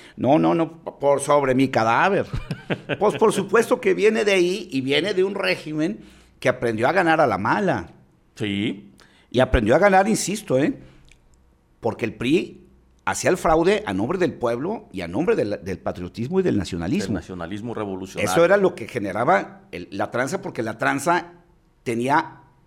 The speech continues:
Speaker 1: pongo comillas, una justificación patriótica y social.
Speaker 2: Que, que, pues, sería muy riesgoso que se permitiera a esta administración,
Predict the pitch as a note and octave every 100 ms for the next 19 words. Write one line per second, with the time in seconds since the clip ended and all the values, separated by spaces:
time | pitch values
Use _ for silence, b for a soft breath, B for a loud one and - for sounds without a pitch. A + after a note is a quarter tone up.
0 | b b b _ _ _ - G#2+ C#3 D3+
1 | E3 D3 B2 F#3 - - - G2+ C3 -
2 | A#2 - G2 G2+ F2+ - A#2 - C3 G#2+
3 | G2+ D3 - A3 - F2 - - - -
4 | - - _ _ _ b b b b _
5 | - A2 A2+ - G#2 G2+ G2 A#2 A2+ A#2+
6 | E3+ G3 G#3+ F3 B2+ C#3+ C#3+ D#3 C#3+ A#2+
7 | G#2 b b b b - B2 A2+ A#2+ A2
8 | G#2 B2+ C#3 C#3+ G#2 - - - _ _
9 | D#2 D#2+ D#2 C#2+ C2+ D#2 F#2+ G#2 - A#2
10 | G2 G#2 F#2 G2+ G2 G2 F2+ - A2 A2